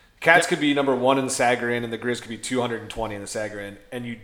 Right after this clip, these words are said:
Speaker 2: Yeah.
Speaker 1: you don't go into this game feeling comfortable. So, uh, there's that aspect of it where I never, you know, there's a little bit of pessimism or a little bit of guard that you have to keep up so that you don't just get
Speaker 2: Sure.
Speaker 1: absolutely devastated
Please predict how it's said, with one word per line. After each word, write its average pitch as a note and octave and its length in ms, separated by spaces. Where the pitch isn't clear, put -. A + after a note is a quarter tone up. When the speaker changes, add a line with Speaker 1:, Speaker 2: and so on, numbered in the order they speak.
Speaker 2:
Yeah. C3+ 180
Speaker 1:
you B2+ 80
don't C3+ 440
go C3 140
into A#2 140
this A2 160
game A2 200
feeling G#2+ 220
comfortable. A2 360
So, A2 260
uh, G#2+ 420
there's B2+ 240
that C#3 220
aspect A#2 460
of A#2 140
it A2+ 120
where A2 320
I A2 80
never, A2+ 380
you C#3 100
know, D#3 80
there's C3+ 160
a D3+ 40
little D3+ 180
bit C3 120
of A2+ 140
pessimism A#2+ 560
or A#2 60
a A#2 60
little B2+ 180
bit A#2 120
of A2+ 160
guard A2 420
that G#2+ 140
you G#2+ 80
have G#2+ 180
to A2 80
keep A2+ 260
up G#2+ 180
so A#2 100
that A2 80
you G#2+ 80
don't A2 140
just G#2 180
get A2+ 100
Speaker 2:
Sure. G#2+ 80
Speaker 1:
absolutely D3 420
devastated G#2 640